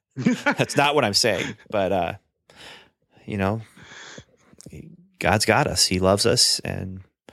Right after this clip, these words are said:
Speaker 2: he's got us. So.
Speaker 1: Yeah,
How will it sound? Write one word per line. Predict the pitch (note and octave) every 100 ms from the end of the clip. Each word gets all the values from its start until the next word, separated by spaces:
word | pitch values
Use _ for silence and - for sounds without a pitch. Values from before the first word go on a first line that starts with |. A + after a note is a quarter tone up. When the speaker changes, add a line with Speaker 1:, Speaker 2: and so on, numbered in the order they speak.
| _ _ _ _ _ _
Speaker 2:
he's | - G#2
got | - G#1+
us. | -
So. | - - - G#2+ G2 _ _ _ _ _ _ _ _ _ _ - - - - - _ _ - -
Speaker 1:
Yeah, | A2+ A2+